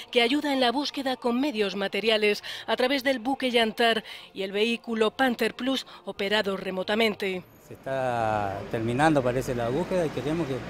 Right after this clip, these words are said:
Speaker 2: que lo siga más a Rusia, pidiéndole y darle las gracias que no, que están acá buscando y que no se retiren.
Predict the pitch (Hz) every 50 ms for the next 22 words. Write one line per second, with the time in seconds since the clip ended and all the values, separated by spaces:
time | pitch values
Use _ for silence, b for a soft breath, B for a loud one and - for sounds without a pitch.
0 | - - - - - - - 117 107 113 117 - - 170 180 165 143 127 113 98
1 | - - - - - - 123 123 120 113 107 104 101 98 101 101 107 110 110 160
2 | 202 180 - 147 123 - - 123 127 127 127 135 127 120 127 131 127 123 120 117
3 | 117 139 151 151 - 139 - 127 117 110 110 - - - - - - - - 113
4 | - - 123 117 120 117 117 139 135 127 123 120 113 110 107 107 107 107 107 101
5 | 107 - - 160 156 151 135 117 110 98 110 113 131 123 - 123 110 117 - 175
6 | 147 120 107